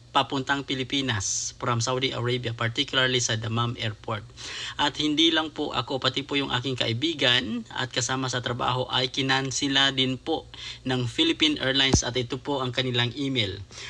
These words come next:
At makikita po ninyo sa kanilang email ay wala pong, ah, klarong rason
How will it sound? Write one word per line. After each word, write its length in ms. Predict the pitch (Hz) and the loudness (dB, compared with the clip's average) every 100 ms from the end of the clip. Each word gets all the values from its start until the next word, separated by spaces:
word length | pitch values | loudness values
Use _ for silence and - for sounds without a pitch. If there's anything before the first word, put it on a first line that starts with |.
| - | -8
At 160 | 139 135 | -6 -2
makikita 480 | 147 151 165 175 170 | -2 0 0 -2 -4
po 160 | 156 | -2
ninyo 160 | 156 151 | -2 -2
sa 160 | 143 143 | -2 -2
kanilang 320 | 139 139 143 | 0 0 0
email 400 | 190 180 151 135 | -2 -2 -2 -2
ay 80 | 135 | -4
wala 320 | 143 143 135 | -2 -2 -4
pong, 320 | 151 151 180 - - - - - - | -4 -2 -4 -10 -18 -18 -20 -10 0
ah, 320 | 131 131 120 - | 2 2 -2 -2
klarong 800 | 151 143 143 151 170 170 143 120 | 4 6 6 6 4 2 -2 -2
rason 560 | 135 127 170 160 135 | 2 4 4 2 0